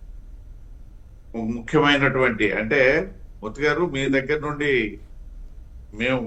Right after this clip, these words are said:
మేమంటే in that sense నేను ఒక్కడినే కాదు, కూటమి నాయకులు ఎవరైనా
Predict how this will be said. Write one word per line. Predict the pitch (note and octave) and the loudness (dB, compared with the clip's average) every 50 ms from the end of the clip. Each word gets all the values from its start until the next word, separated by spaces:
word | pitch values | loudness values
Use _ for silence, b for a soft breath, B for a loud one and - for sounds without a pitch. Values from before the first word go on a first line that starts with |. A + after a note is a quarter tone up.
| - F2+ G2+ | -6 -2 0
మేమంటే | A#2 C3 C#3+ D3 D3 D3 - E3+ D#3+ D#3 C3+ | 2 4 4 4 2 2 4 6 6 6 4
in | B2+ - - | 2 2 2
that | D3 C#3+ B2 - - | 4 4 4 2 -2
sense | C#3 C3 - - - | -4 -4 -4 -4 -2
నేను | A2+ G#2+ G2 G2+ G2 | -2 0 0 -2 -2
ఒక్కడినే | - C3+ C3+ C3+ C#3 C3 A#2+ A2 - - | -2 -2 0 2 2 2 2 0 0 0
కాదు, | F2+ E2 - - A#2+ - - - - - - - | -2 -2 -2 -4 -6 -6 -6 -10 -14 -18 -12 -4
కూటమి | - A#2+ A#2+ C3 C#3 C3+ B2+ | -2 0 0 2 0 2 2
నాయకులు | A#2+ A#2 B2 B2 A2 G2 A2+ G#2 F#2+ | 4 4 4 4 2 2 4 4 4
ఎవరైనా | G2+ G#2+ A2+ A#2 A2+ A2 G#2+ G#2+ | 4 4 4 2 2 2 0 0